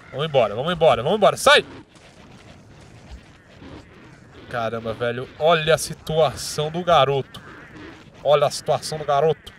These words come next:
Vou ter que largar a mochila pra trás. Mas eles comem, né? Se eu largar a mochila pra trás, eles vão comer, mas dane-se.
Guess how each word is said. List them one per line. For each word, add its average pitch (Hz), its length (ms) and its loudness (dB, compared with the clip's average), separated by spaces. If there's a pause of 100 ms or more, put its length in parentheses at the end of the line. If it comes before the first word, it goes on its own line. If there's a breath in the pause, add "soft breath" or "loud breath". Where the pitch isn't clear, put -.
(160)
Vou 147 80 -4
ter 180 80 -4
que 196 40 -4
largar 196 240 4
a 196 40 2
mochila 190 280 0
pra 190 100 0
trás. 180 100 -4
Mas 175 100 -2
eles 202 160 -8
comem, 190 300 4
né? 170 160 0 (160)
Se - 80 -6
eu - 20 -2
largar 190 160 0
a 175 40 0
mochila 160 200 -6
pra 151 80 -8
trás, 160 140 -4
eles - 20 -12
vão 175 80 -12
comer, 165 180 -6
mas 147 120 -2
dane-se. 156 280 -4